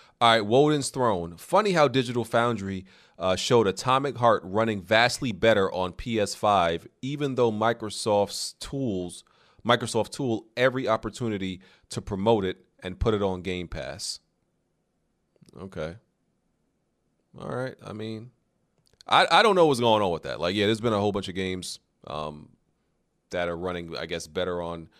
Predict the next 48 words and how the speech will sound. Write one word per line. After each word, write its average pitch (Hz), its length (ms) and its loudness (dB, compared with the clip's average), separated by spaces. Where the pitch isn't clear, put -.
uh, 65 300 -8
P 101 180 -6
S 95 160 -6
five, 92 380 -4
but 80 200 -6
I, 90 360 -2
I 98 40 0
don't 87 180 -4
know 76 100 -8
what 76 180 -8
that's 78 280 -8
due 82 240 -6
to. 80 380 -10
I 76 340 -4
don't, 76 260 -16
I 95 80 0
don't 85 120 -4
really 76 180 -14
care, 78 280 -10
honestly, 73 440 -14
either. - 220 -18
But - 160 -20
it, 113 120 -2
it - 320 -6
is, - 400 -8
it 90 80 -10
is 95 160 -6
strange. 65 420 -14
Uh, 90 320 0
a 113 80 -2
cracked 147 360 4
lens 123 480 0
ninety-seven. 98 800 -4
B 120 220 0
G 131 120 -6
using 120 420 -4
his 98 200 -4
fleshlight 110 640 0
for 95 220 -2
a 82 40 -4
mic. 85 400 -4
That's 95 200 0
when 90 100 -6
my 80 140 -6
mic 80 200 -6
sounded 76 280 -10
crazy 78 420 -6
earlier. 73 400 -12